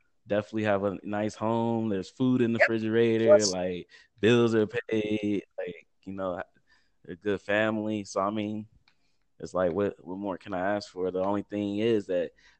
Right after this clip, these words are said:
Speaker 1: I just wanna make sure that, you know, I, this is, I don't wanna be, I don't want to feel comfortable. I definitely wanna be like, you know, what's the next step and what's gonna happen?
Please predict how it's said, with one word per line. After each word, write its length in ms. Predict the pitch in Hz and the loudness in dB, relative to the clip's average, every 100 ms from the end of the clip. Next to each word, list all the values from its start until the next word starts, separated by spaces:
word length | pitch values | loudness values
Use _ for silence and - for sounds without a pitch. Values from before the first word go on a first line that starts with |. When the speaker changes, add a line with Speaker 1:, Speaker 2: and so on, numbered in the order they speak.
| - | -8
Speaker 1:
I 80 | 95 | -8
just 200 | 95 104 | -6 -4
wanna 140 | 98 | -4
make 200 | 98 90 | -2 -6
sure 220 | - 98 | -4 -2
that, 340 | 95 87 85 - _ - | 2 0 0 -4 _ -18
you 100 | 95 | -10
know, 220 | 87 85 | -8 -2
I, 240 | 92 104 92 95 | 2 2 2 -4
this 260 | 117 120 107 | -6 -6 -10
is, 120 | 98 73 | -4 2
I 100 | 117 | 6
don't 140 | 110 | 6
wanna 140 | 110 | 4
be, 360 | 104 107 104 98 _ _ _ _ _ _ - | 2 0 -2 -6 _ _ _ _ _ _ 2
I 120 | 113 | 6
don't 220 | 117 127 117 | 8 6 4
want 240 | 120 117 | 0 -2
to 540 | - 123 113 110 104 107 | -4 -2 0 0 -2 -6
feel 300 | - 131 117 | -2 4 4
comfortable. 680 | 117 120 - 101 87 80 - _ _ _ - | 4 0 0 -4 -4 -6 -10 _ _ _ -6
I 100 | 92 | -2
definitely 380 | 90 110 - 113 | 2 0 0 -2
wanna 180 | 107 98 | -2 -2
be 240 | 101 104 | -2 0
like, 380 | 101 98 98 101 | 2 2 2 -2
you 80 | 104 | -2
know, 140 | 98 | 0
what's 160 | 107 - | 0 -2
the 100 | 98 | -4
next 240 | 101 98 | -4 -6
step 220 | - 92 - | -4 -4 -4
and 100 | 87 | -6
what's 220 | 92 92 | -6 -8
gonna 280 | - 90 92 | -12 -12 -8
happen? 460 | 92 90 87 87 | -8 -8 -12 -16